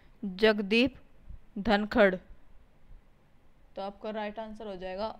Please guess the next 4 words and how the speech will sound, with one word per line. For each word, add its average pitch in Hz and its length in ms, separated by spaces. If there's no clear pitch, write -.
option 208 320
number 208 240
बी। 185 220
आपके 214 520